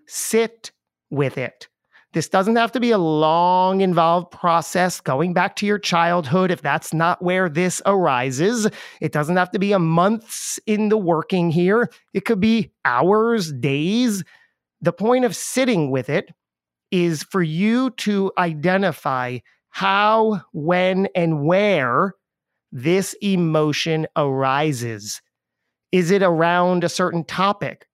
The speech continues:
a certain time of day, a certain activity, around a certain person? Gotta become so aware of what's happening, because remember, what happens is when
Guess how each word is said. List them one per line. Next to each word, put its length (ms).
a 80
certain 320
time 380
of 300
day, 580
a 140
certain 360
activity, 920
around 300
a 40
certain 520
person? 1160
Gotta 200
become 380
so 600
aware 1040
of 160
what's 220
happening, 480
because 200
remember, 680
what 160
happens 720
is 440
when 800